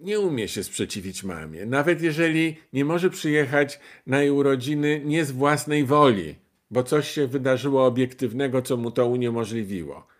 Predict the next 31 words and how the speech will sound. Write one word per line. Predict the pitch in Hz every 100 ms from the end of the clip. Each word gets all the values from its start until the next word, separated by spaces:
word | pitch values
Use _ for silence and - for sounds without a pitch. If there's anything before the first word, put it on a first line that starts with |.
| _ _ -
<laughs> | - -
No, | 113 -
ale | 180 156
matka | 139 139 123 147
w | 127
takie | 139 127 147
rzeczy | 143 143 147
nie | 147
uwierzy. | 147 147 180 180 101 - - - - -
No, | 440 415 392
no, | 392 392 381
na | 381 381
pewno | 392 330 160 139
uzna, | 127 127 123 123
że | 123
to | 120
jest | 117 117
jego | 127 120 110 104
wina, | 95 113 107 101
że, | 101 95 - - -
że | 117
kłamie, | - 262 240 160 107 92
no, | 92 104
po | 110 107
prostu | 117 - 110
kłamie, | - 127 127 117 110
nie | 110
chce | - 110
do | 110
niej | 104 101
przyjechać | - 110 98 92 - 85 -